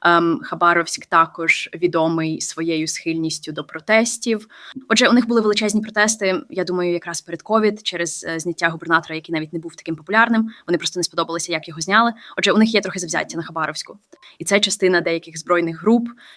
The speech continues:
які пов'язані з Легіоном і знаходяться в Росії. Цікаво, що ми починаємо бачити досить багато цих груп, існування яких було відомо, але вони не були активні. І я замислююся, наскільки це пов'язано з тим фактом,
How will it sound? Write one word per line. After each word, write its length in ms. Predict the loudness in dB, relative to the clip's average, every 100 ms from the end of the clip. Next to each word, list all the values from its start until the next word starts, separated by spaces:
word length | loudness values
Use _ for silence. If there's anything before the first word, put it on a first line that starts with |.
| -8
які 180 | -6
пов'язані 720 | -6 -2 0 0 -2 -4 -4 -8
з 440 | -10 -6 -2 -2 -2
Легіоном 720 | -2 2 4 6 6 4 2
і 60 | -2
знаходяться 500 | -6 -6 -6 -8 -10
в 40 |
Росії. 640 | -10 -6 -2 0 0 -2 -4 -12
Цікаво, 440 | -6 2 2 4 2
що 240 | 0 0
ми 200 | 2 0
починаємо 500 | -2 -4 -2 0 0
бачити 640 | 0 0 -2 -4 -4 -4 -2
досить 360 | -2 -2 -4
багато 380 | -8 0 0 0
цих 280 | -12 -12 -4
груп, 300 | 0 0 -2 -20 -20 -14
існування 520 | -10 -2 2 4 2
яких 300 | -2 -4 -10 -6
було 140 | -6
відомо, 520 | -2 2 6 6 4 0
але 160 | -2
вони 200 | 0 0
не 100 | -2
були 240 | -4 -6 -6
активні. 640 | -8 -6 -4 -4 -8 -12 _ -20 -16
І 360 | -4 0 2 2
я 360 | 0 2 4 4
замислююся, 840 | 2 0 0 0 -2 -2 -2 -2 -2
наскільки 400 | -4 -2 -4 -4
це 120 | -6
пов'язано 720 | -2 2 2 2 0 -2 -4
з 140 | -6
тим 280 | -4 -2 -2
фактом, 560 | 0 -2 -2 -4 -4